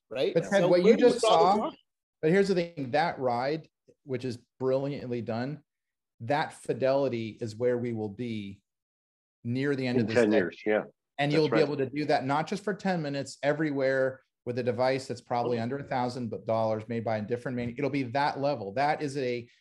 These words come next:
Speaker 2: precursor of what a real metaverse will feel like.
Speaker 3: Yes.
Speaker 2: And that is coming. And that's so high fidelity real. Neurologically true is the word I use.
Speaker 3: Yes.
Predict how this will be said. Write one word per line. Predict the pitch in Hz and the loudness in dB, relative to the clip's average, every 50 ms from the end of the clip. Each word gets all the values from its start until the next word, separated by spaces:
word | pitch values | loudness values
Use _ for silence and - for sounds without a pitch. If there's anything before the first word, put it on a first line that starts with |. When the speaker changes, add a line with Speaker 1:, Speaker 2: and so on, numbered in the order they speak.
| _ _ _ _ - | _ _ _ _ -8
Speaker 2:
precursor | - 202 220 226 - - - 160 143 139 131 - - 143 131 131 123 - | -2 -2 -2 -2 -2 -2 0 0 0 0 -2 -6 -4 -2 -2 0 -2 -2
of | - 120 120 123 123 113 110 117 | -2 0 0 0 0 -2 -4 -4
what | 117 123 127 123 | -2 0 0 2
a | 123 | 0
real | 120 127 131 127 123 | 0 0 -2 -4 -2
metaverse | 120 123 120 120 110 113 120 113 117 - | -4 -4 -4 -4 -4 -2 -4 -4 -4 -6
will | 110 107 | -10 -12
feel | 104 - - 139 127 | -12 -10 -8 -4 0
like. | 120 113 | 2 2
Speaker 3:
Yes. | 113 104 117 | 2 2 0
Speaker 2:
And | 117 120 | -2 -4
that | 131 131 - - | -6 -6 -10 -14
is | 113 117 - _ | -18 -20 -14 _
coming. | - 135 131 117 104 101 92 | -8 -6 -6 -6 -8 -8 -8
And | 110 120 139 | -8 -6 -4
that's | 143 131 - - - - | -6 -6 -8 -10 -6 -2
so | 165 160 160 160 165 160 160 - | 0 2 2 2 0 -2 -4 -4
high | 135 139 139 | -6 -6 -6
fidelity | 139 - 135 127 127 127 127 120 120 117 | -6 -6 -6 -4 -2 -2 -2 -4 -6 -8
real. | 110 120 160 165 160 135 113 107 110 - _ _ _ _ _ _ - | -8 -6 -6 -4 -2 -2 -4 -4 -6 -10 _ _ _ _ _ _ 0
Neurologically | 147 170 202 202 185 175 170 165 165 165 - - 165 160 - - 127 120 | 2 4 4 4 4 4 4 4 2 0 -2 -6 -8 -6 -6 -8 -10 -10
true | 120 - - 139 120 107 101 | -10 -8 -6 -4 -4 -4 -4
is | 104 110 107 | -6 -8 -8
the | 117 113 | -6 -4
word | 117 117 113 104 | -2 -2 -2 -2
I | 107 104 | -4 -6
use. | 107 104 98 92 - - | -6 -8 -10 -12 -8 -6
Speaker 3:
Yes. | 92 85 - - - - | -6 -6 -8 -10 -16 -20